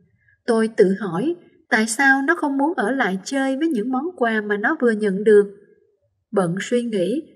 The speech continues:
tôi giật mình khi Mason xuất hiện trước mặt tôi, hai tay cầm một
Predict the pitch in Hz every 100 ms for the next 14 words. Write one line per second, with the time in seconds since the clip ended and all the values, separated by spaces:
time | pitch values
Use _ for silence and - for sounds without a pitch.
0 | _ _ 240 233 220 196 208 220 208 202
1 | - 262 262 262 262 262 254 349 - -
2 | 208 180 190 349 - - - 277 269 269
3 | - - _ _ _ 269 277 277 262 269
4 | 262 - 214 196 190